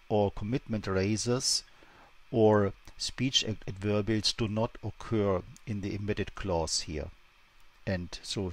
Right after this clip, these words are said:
this is an argument that these predicates embed a T P and not a judge phrase or a commitment phrase. The, let's look at propositional attitude verbs like glauben, believe, denken, think,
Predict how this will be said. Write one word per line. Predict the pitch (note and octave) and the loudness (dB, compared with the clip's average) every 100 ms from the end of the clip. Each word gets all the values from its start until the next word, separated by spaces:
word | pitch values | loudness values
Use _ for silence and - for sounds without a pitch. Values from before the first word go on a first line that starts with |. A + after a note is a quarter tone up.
| - | -4
this | A2 A2 | -2 0
is | G2 G#2+ | -2 0
an | |
argument | G2+ G2 G2+ G2+ G2 | 0 0 0 -2 -4
that | G2+ - - - - - - - - - | -6 -6 -10 -18 -18 -20 -20 -20 -16 -10
these | A2+ A#2 | -2 0
predicates | - A2+ G#2 - A2+ - - | 2 2 0 0 0 2 0
embed | G2+ F#2 G#2 - | -2 0 0 -2
a | - G2+ G2+ - | -4 -2 -2 -4
T | C3+ C3 | -4 -4
P | - F#2+ D2 C#2+ - | -6 -6 -6 -10 -12
and | A2 - | -12 -4
not | G2+ G2 | -4 -4
a | G#2 G2 | -4 -4
judge | - G2+ - | 0 0 0
phrase | - F#2+ F2+ F2+ - | -2 -2 0 -2 -4
or | F#2 F2+ | -2 -4
a | F2+ | -4
commitment | - F2+ G2+ - E2 | -6 -6 -4 -6 -10
phrase. | - E2+ D2+ - - - - - - - - | -6 -6 -4 -8 -10 -16 -20 -20 -20 -20 -14
The, | G#2+ A2 G#2+ - - - - | 0 4 4 0 -12 -12 0
let's | A#2 - B2 | 2 2 2
look | B2+ - - | 0 -2 -2
at | A#2 A2 - - | 0 0 -2 -2
propositional | A2+ A#2 A2+ B2+ - A2 | 0 0 0 -2 -2 -2
attitude | A#2 A#2+ A#2+ - A2+ | -2 -4 -6 -4 -6
verbs | G#2 G2+ G#2 - | 0 0 2 0
like | G#2 F#2 - | 0 0 0
glauben, | G2 F2 A2+ A#2+ A2 | 2 4 2 0 -2
believe, | G2+ F#2 G#2+ B2+ C3 - - | -2 0 0 -2 -6 -12 -4
denken, | G#2+ G#2 A2 F#2+ | -2 -2 -4 -6
think, | F#2+ - A#2+ A2+ B2 - | -6 -2 0 0 -4 -8